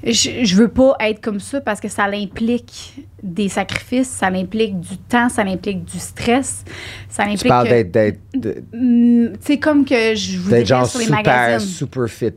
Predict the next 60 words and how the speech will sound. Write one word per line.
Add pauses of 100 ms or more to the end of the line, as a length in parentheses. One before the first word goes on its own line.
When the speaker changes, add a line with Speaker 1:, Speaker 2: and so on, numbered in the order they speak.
Speaker 2:
là,
Speaker 1:
Ouais,
Speaker 2:
mettons.
Speaker 1:
mettons,
si
je
vois
une
fille
puis
je
suis
comme, «
Ah,
j'aimerais
ça
être
comme
ça », (800)
ben,
je
peux
pas
juste
claquer
les
doigts.
Ça, (600)
je
vois
tout
le
travail,
je
vois
toutes
les,
les
concessions,
puis
on
dirait
que
ça,
ça
me
tente
pas.
Puis
là,
je,
je
suis
en
santé, (100)
puis
je
me
prive
pas,